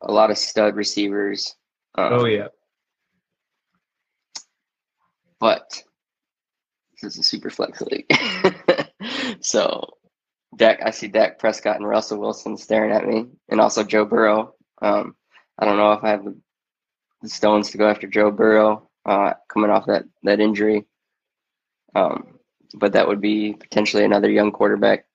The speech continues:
Speaker 1: if I stacked Kyler
Speaker 2: Yeah.
Speaker 1: and Joe Burrow for years to come. That could potentially <laughs> win me a lot of games, you know. So right now I'm thinking about possibly a quarterback just because who's left. Um, Russell Wilson, you, you know, you know he's gonna be in the top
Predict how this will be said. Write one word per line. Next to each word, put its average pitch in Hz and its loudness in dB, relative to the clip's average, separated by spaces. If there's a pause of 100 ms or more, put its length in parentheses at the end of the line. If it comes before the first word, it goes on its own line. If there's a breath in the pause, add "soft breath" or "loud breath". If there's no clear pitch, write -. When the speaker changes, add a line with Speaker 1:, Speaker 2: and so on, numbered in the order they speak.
Speaker 1:
if - -10
I 95 0
stacked - -2
Kyler 104 2
Speaker 2:
Yeah. 104 4
Speaker 1:
and 101 -2
Joe 104 2
Burrow 104 2
for 104 -6
years 104 -2
to - -10
come. 104 -2 (560)
That 101 -6
could 98 -6
potentially 104 -2
<laughs> 147 -2
win 139 4
me 113 4
a 107 4
lot 107 2
of - -4
games, 110 -2
you 104 -4
know. 107 -4
So 104 -6 (1300)
right 110 2
now 110 6
I'm 104 -2
thinking 101 -8
about 107 -2 (280)
possibly 101 -2
a 101 -4
quarterback 104 -2
just - -10
because 98 -2
who's 104 0
left. 107 0 (880)
Um, - -4 (840)
Russell 110 2
Wilson, 104 2
you, 104 -2
you 104 -4
know, 101 2
you 110 -2
know 107 2
he's 104 -2
gonna 104 -2
be 104 0
in 107 2
the 101 -6
top - -2